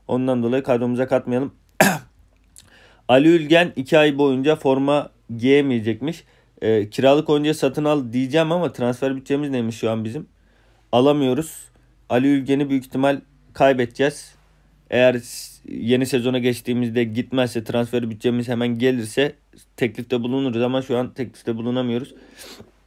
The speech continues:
Gökay Güney'in de sözleşmesi fesih edilmiş. Ee, ortalama bir oyuncu, bence almaya gerek yok ama bir oyuncuyu gözle diyelim.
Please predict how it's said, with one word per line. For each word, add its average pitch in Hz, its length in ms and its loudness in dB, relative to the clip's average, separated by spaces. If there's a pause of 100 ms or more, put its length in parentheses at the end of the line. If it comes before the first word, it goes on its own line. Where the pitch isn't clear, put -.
(440)
Gökay 131 480 2
Güney'in 151 380 0
de 139 80 0
sözleşmesi 117 640 -4
fesih 113 480 -6 (380)
edilmiş. 113 540 -4 (720)
Ee, 113 240 -4
ortalama 185 640 2
bir 156 80 2
oyuncu, 139 320 0
bence 143 320 2
almaya 139 320 0
gerek 143 320 -2
yok 160 120 -4
ama 127 220 -2
bir 135 260 -2
oyuncuyu 131 420 -2
gözle 127 360 0
diyelim. 117 300 -4